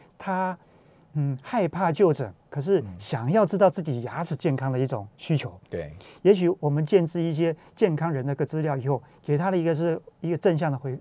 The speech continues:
Speaker 1: 回馈说，“诶，其实我是健康的，或者只是我是还有一些小问题。”
Speaker 2: 嗯。
Speaker 1: 那我，我只要，诶，去走进牙医室里面，请他帮我定期的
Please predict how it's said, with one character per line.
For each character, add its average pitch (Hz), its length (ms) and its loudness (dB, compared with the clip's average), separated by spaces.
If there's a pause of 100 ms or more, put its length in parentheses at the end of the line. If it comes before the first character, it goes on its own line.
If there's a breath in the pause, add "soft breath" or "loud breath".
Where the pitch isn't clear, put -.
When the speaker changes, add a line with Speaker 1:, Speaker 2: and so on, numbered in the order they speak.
Speaker 1:
回 143 180 -2
馈 165 160 -2
说 160 180 -2 (300 loud breath)
，“诶， 202 220 -4
其 - 160 -4
实 170 100 0
我 131 160 0
是 151 140 -4
健 147 160 -2
康 123 160 -6
的， 104 100 -10 (320 loud breath)
或 196 100 0
者 175 100 0
只 160 180 -4
是 131 120 -4
我 135 160 -2
是 - 240 -6 (200 loud breath)
还 - 140 -4
有 160 40 2
一 156 40 -2
些 180 100 0
小 - 160 -6
问 156 180 0
题。” 110 180 -8 (180)
Speaker 2:
嗯。 95 80 -14 (180)
Speaker 1:
那 170 100 0
我， 160 300 0
我 165 100 0
只 151 140 -4
要， 160 200 2 (260 loud breath)
诶， 123 260 -6
去 156 240 -4 (160 loud breath)
走 127 160 -6
进 170 180 0
牙 120 160 -4
医 143 80 0
室 147 140 -2
里 127 80 -4
面， 127 240 -2
请 131 160 -4
他 156 100 -2
帮 165 180 0
我 131 120 -2
定 165 260 2
期 131 220 -2
的 135 120 0